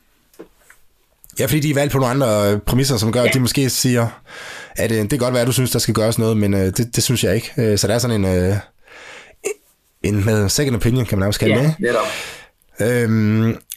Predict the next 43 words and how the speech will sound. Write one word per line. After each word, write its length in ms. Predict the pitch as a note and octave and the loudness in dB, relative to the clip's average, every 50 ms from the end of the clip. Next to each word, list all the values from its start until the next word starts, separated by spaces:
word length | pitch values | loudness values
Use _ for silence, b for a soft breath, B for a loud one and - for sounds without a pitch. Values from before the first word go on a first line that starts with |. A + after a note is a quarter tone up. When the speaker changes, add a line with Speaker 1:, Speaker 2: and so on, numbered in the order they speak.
| - _ - | -12 _ -4
Speaker 1:
og 100 | A2+ B2+ | -2 0
hvad 120 | D3+ F3 | 0 0
så 120 | E3+ - | 0 0
i 120 | F#3+ E3 C3 | 0 0 0
forhold 240 | - A#2+ C#3 D#3 C3+ | 0 2 2 2 2
til 100 | - D#3 | 0 -2
at 60 | - | 0
få 100 | - C#3 | 0 0
alle 180 | B2+ C3 D3 C#3+ | 2 2 2 2
de 40 | C3 | 2
her... 260 | C3+ C3+ C3+ C3 B2 - - - | 2 2 2 0 -2 -4 -4 -2
Øhm, 540 | - F#2+ G#2+ G#2+ G#2+ G#2 G#2 G2+ G2 F#2+ G2 B B B B B B B B B B - - | 0 0 2 2 2 2 2 2 2 0 0 B B B B B B B B B B -6 -2
altså, 240 | - B2 D#3 C#3 G#2 | -2 0 0 0 0
et, 80 | C3 C#3+ | 0 0
noget 160 | D3 C#3 C#3 | 2 2 2
andet, 140 | E3+ G3+ D#3+ | 0 0 0
som 80 | D3 C#3+ | 0 0
jeg 60 | C#3 | 0
også 100 | C#3+ - | 0 0
synes, 140 | - D#3 - | -2 0 0
der 60 | C#3+ | -2
er, 60 | A#2+ - - _ _ _ _ _ _ _ _ _ _ _ _ _ _ _ _ _ - | -2 -4 -6 _ _ _ _ _ _ _ _ _ _ _ _ _ _ _ _ _ -2
eller 120 | G2+ A#2 | -2 0
som 140 | - B2 D#3 | 0 2 2
også 160 | - B2+ - | 0 0 0
gør 60 | D3 | 0
mig 60 | B2+ | 0
en 40 | B2+ | 0
lille 100 | B2+ B2+ | 0 0
smule 160 | A#2+ C#3 C3+ | 0 0 0
nervøs, 200 | B2+ B2 A#2+ A#2 | 2 2 0 0
det 80 | - D#3+ | 0 0
er 20 | D3+ | 0
det 80 | D#3 D3 | 0 0
her 40 | C#3+ | 0
med, 100 | C#3+ C#3+ | 0 0
når, 140 | C#3 B2 | 0 0
når 160 | A#2+ A#2+ B2 B2 | -2 -2 -2 -2
der 60 | A#2 | 0
så 60 | D#3 | 0
bliver 180 | D3 D3+ - - | 0 0 0 2
indført 340 | D3+ E3+ D#3+ - D3+ B2+ | 0 0 0 0 0 0
noget 380 | A#2 A#2 A2+ B2 C#3 D3 C#3 B2 | 2 2 2 4 2 2 2 0